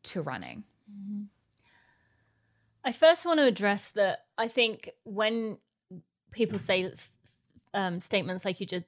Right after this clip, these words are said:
Speaker 2: did just there about obsessed, it's very easy for us to jump to, "Well, I'm not obsessed. I'm not like that person who does this." But there's varying degrees of this. And as,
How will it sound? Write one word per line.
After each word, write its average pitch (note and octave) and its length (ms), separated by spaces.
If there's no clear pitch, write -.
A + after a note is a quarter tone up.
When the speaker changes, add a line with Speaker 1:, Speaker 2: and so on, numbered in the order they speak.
Speaker 2:
did F#3+ 200
just - 200
there F3 180
about F3 240
obsessed, - 540
it's - 120
very A3 280
easy G3+ 400
for F#3 120
us F3 200
to F3+ 100
jump F3+ 360
to, F#3 220
"Well, G#3 140
I'm C#4 140
not F#4 140
obsessed. - 600
I'm G#3+ 120
not C4+ 200
like G#3+ 260
that F3+ 360
person E3+ 540
who F3+ 180
does E3+ 320
this." F#3 460
But G#3+ 260
there's A3+ 300
varying B3+ 440
degrees G3 440
of E3+ 120
this. E3 360
And F3+ 500
as, G3+ 260